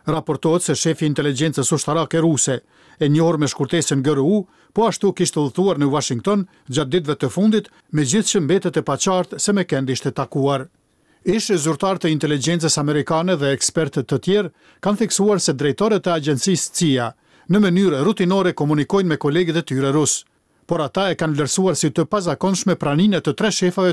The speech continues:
të spionimit rus në Shtetet e Bashkuara në të njëjtën kohë. Takimi i agjencisë cia po ashtu u bë vetëm disa ditë para se administrata e presidentit e Donald Trump ka shpallur se nuk do të imponoj sanksione të reja kundër politikanëve rus dhe biznesmenëve të pasur me lidhje politike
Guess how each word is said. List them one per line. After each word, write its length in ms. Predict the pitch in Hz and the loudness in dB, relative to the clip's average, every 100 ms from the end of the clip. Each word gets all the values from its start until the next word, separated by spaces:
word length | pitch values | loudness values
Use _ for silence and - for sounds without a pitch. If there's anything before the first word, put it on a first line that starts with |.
| - | 0
të 80 | |
spionimit 500 | 139 143 139 180 143 185 | -2 0 2 2 2 2
rus 160 | 208 - _ _ - | 0 -2 _ _ -2
në 140 | 190 | -2
Shtetet 320 | 196 190 180 147 | 0 0 0 -2
e 80 | |
Bashkuara 540 | 143 185 - 180 180 - | -2 -4 0 0 0 -2
në 160 | 175 175 | -4 -2
të 80 | 135 | -2
njëjtën 320 | 127 123 131 | -2 -2 -2
kohë. 320 | - 135 123 - _ _ _ _ _ | 0 0 -2 -10 _ _ _ _ _
Takimi 400 | 160 - 254 254 | -8 -2 0 2
i 80 | 208 | 0
agjencisë 560 | 175 180 147 208 - 156 | 0 0 0 0 0 -2
cia 360 | - 180 143 | 0 2 2
po 160 | 117 190 | 2 0
ashtu 220 | 160 196 | 0 2
u 40 | 160 | 2
bë 140 | 156 175 | 2 0
vetëm 240 | 185 165 | -2 -2
disa 240 | 156 - 131 | -2 -2 -2
ditë 240 | 143 180 | -2 -2
para 160 | 170 156 | -2 -2
se 120 | 151 | -2
administrata 600 | 135 143 135 175 190 165 | -2 -2 -2 -2 -2 -2
e 80 | 139 | -2
presidentit 580 | 139 143 139 - 147 139 | -2 0 0 0 -2 -2
e 60 | |
Donald 400 | 123 156 139 131 127 | 0 0 0 0 -4
Trump 280 | 170 208 190 _ _ _ - - | -2 -2 -2 _ _ _ -14 -8
ka 80 | |
shpallur 380 | 165 - 226 208 | -8 -4 -4 -2
se 140 | - 156 | 0 2
nuk 160 | 180 220 | 2 2
do 120 | 202 | 0
të 140 | 196 190 | 0 0
imponoj 320 | 170 170 190 | 0 0 0
sanksione 460 | - 143 - 190 160 | 0 -2 0 0 0
të 140 | 147 | 0
reja 180 | 175 170 | 2 0
kundër 300 | - 156 135 | -2 -2 -2
politikanëve 600 | 160 139 156 165 170 135 170 | -2 -2 -2 -2 -4 -2 0
rus 220 | 208 - _ _ _ - | 0 -2 _ _ _ -2
dhe 180 | 147 147 | -2 0
biznesmenëve 680 | 135 180 165 - 202 185 160 | -2 0 0 0 0 0 0
të 80 | 151 | 0
pasur 360 | 180 190 - 170 | 0 0 0 0
me 120 | 143 | 0
lidhje 300 | 160 151 143 | 0 0 0
politike 600 | 160 131 117 214 220 | 0 -2 0 0 0